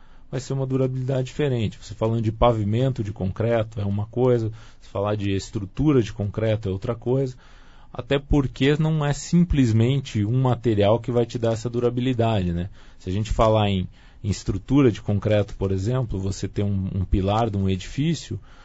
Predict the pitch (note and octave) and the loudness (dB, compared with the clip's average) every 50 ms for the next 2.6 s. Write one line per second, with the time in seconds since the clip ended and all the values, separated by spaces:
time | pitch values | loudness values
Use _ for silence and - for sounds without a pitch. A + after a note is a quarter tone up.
0 | - - - - - - A2 G#2 - - C#3 D3+ D3 C#3+ C#3+ C3 A#2 A2+ A#2+ C3+ | -20 -20 -20 -16 -8 -4 -4 -4 -2 0 0 2 4 4 4 4 4 4 4 4
1 | D#3 F3 E3+ - - - G#2+ F#2+ F#2+ F2+ E2 D2+ - - - - - G#2+ A2 G#2 | 4 4 2 2 0 -2 -2 0 2 0 0 -2 -6 -12 -14 -10 -2 0 2 4
2 | G2+ G#2 G#2+ B2 D3+ D3 - - - - G2+ | 4 4 4 2 2 0 -2 -6 -8 -10 -10